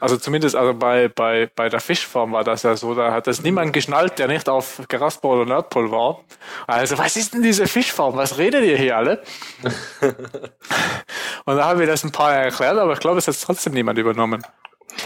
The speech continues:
Speaker 2: Ich bin sowieso dafür, dass es irgendwie so ein, so ein, also einen kleinen, ja, Meme-Kalender gibt. Also, dass es irgendwie so Erklärungen gibt für bestimmte Sachen. Es gibt ja die, die Trending Topics.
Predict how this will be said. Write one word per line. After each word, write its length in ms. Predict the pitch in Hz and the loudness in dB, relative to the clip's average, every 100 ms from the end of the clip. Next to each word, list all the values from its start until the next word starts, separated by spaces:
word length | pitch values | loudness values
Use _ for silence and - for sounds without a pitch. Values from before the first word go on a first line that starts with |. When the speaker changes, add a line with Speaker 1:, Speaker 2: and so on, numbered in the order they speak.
| - | -4
Speaker 2:
Ich 140 | 123 | 2
bin 120 | 220 | 2
sowieso 400 | 247 180 120 107 | 2 0 2 2
dafür, 300 | 120 117 98 | 2 0 -4
dass 160 | 92 98 | -6 -8
es 100 | 98 | -6
irgendwie 300 | 107 117 110 | -4 0 0
so 100 | 104 | 2
ein, 180 | 101 98 | 2 2
so 80 | |
ein, 300 | 95 95 95 - - | 2 2 2 -2 -8
also 180 | 92 90 | -4 -4
einen 140 | 90 | -4
kleinen, 420 | - 95 101 95 - _ _ _ _ _ - | 0 0 0 -6 -14 _ _ _ _ _ -20
ja, 240 | - 78 78 | -8 0 0
Meme-Kalender 1000 | 87 98 143 185 175 - 90 87 87 85 | 2 0 2 0 -4 -4 -4 -2 -2 -4
gibt. 240 | 82 87 | -4 -4
Also, 160 | 95 101 | -4 -2
dass 100 | 104 | 0
es 120 | 104 | 0
irgendwie 200 | 104 139 | 0 0
so 100 | 135 | 2
Erklärungen 520 | 131 - 147 180 123 | 2 0 0 2 2
gibt 140 | 98 92 | 0 -2
für 140 | 101 | -2
bestimmte 340 | 95 - 98 95 | -4 -6 -6 -4
Sachen. 180 | 101 | -4
Es 80 | 104 | -4
gibt 140 | - 170 | -6 -2
ja 40 | |
die, 240 | 135 123 117 - - | 2 2 -2 -12 -8
die 100 | 123 113 | -4 -2
Trending 340 | 117 104 92 | 0 -2 -4
Topics. 520 | - - - - - | -6 -6 -8 -14 -14